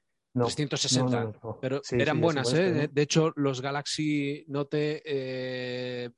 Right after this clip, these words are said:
Speaker 2: y los S ponían en el, en los ajustes, eh, que habían com-, eh, pillado el software de, de la marca, de, de trescientos sesenta. Costaba mucho también venderlo, claro, dices, ¿esto cómo va a ser un, una marca? Luego te metes en, en alguna
Speaker 1: Mm.
Speaker 2: web china y dices,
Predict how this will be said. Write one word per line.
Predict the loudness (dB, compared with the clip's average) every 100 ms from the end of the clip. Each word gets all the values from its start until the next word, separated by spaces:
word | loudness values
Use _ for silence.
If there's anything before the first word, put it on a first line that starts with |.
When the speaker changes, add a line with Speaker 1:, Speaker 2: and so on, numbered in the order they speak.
| -4
Speaker 2:
y | -2
los | -2 -4 -4 0
S | 0 0 -4 _ _ _
ponían | -6 -2 -2 -2 -2
en | -4 -4
el, | -6 -6
en | -6
los | -6
ajustes, | -6 -6 -6 -4 -4 -4 -6
eh, | -6 -6 -6 -8 -10 -12 -14 -14 -16 -18 -20 -16 -16 -16 _ _
que | -12 -6 -6 -6 -6
habían | -6 -6
com-, | -6 -6 -6
eh, | -8 -10
pillado | -8 -4 -4
el |
software | -2 -2 -2
de, | -2 -4
de | -6 -6
la |
marca, | -6 -8 -6
de, | -6 -6 -6
de | -8
trescientos | -8 -8 -6 -6 -6
sesenta. | -6 -6 -10 -18 _ _
Costaba | -16 -4 -2 0
mucho | -2 -4
también | -4 -6
venderlo, | -4 -4 -4 -6
claro, | -6 -6
dices, | -8 -10 -12
¿esto | -14 -12
cómo | -10 -8
va |
a | -6
ser | -6 -6
un, | -8 -12 -12
una | -12
marca? | -12 -12 -12
Luego | -12
te | -10
metes | -12 -10 -10
en, | -10
en | -8
alguna | -4 -2
Speaker 1:
Mm. | -4
Speaker 2:
web | -6
china | -6 -6
y | -6
dices, | -8 -12 -14